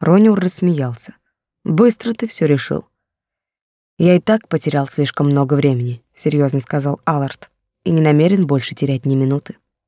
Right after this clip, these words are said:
Мы помолчали, а я все пыталась представить, каково это — проснуться и узнать, что у тебя украли целых десять лет,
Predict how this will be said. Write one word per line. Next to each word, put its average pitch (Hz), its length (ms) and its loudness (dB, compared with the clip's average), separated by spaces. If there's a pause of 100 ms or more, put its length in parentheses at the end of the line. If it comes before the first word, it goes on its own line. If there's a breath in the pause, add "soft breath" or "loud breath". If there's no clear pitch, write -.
(340)
Мы 190 220 6
помолчали, 202 720 2 (440)
а 170 120 2
я 160 160 4
все - 160 -4
пыталась 160 400 -4
представить, - 540 -4
каково 151 560 -4
это — - 180 -10
проснуться 170 640 -2
и 151 80 0
узнать, 143 360 0
что - 140 -6
у 147 60 -2
тебя 160 300 0
украли 160 340 -2
целых 185 440 -4
десять 165 400 -2
лет, 139 240 -4